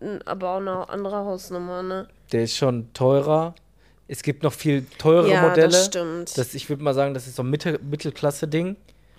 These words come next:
Speaker 2: Also es gibt noch durchaus teurere. Mein Bruder hat zum Beispiel mit das teuerste, so einen fetten Roborock.
Speaker 1: Ja.
Speaker 2: Also mein Bruder, der ist damit auch voll zufrieden, aber so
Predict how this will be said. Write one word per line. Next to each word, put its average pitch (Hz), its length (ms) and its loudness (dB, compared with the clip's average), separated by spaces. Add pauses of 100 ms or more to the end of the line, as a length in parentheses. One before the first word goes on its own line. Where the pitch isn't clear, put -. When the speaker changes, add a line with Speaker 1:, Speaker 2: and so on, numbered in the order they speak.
(140)
Speaker 2:
Also 127 120 -8
es 110 80 -10
gibt - 180 -10
noch 123 160 4
durchaus 139 400 -2
teurere. 147 400 0
Mein 123 180 2
Bruder 143 200 2
hat 135 100 4
zum 147 120 -6
Beispiel 131 360 2
mit 139 160 -4
das 127 160 -4
teuerste, 151 440 0
so 143 100 0
einen 120 260 -4 (320)
fetten 139 220 -6
Roborock. 147 580 0 (260)
Speaker 1:
Ja. 170 280 -4 (540)
Speaker 2:
Also 120 160 -6
mein 117 160 -2
Bruder, 143 400 0 (440)
der 117 60 -6
ist - 120 -8
damit 120 160 0
auch 117 120 0
voll 135 220 0
zufrieden, 139 480 -4
aber 110 440 2 (600)
so 104 280 -10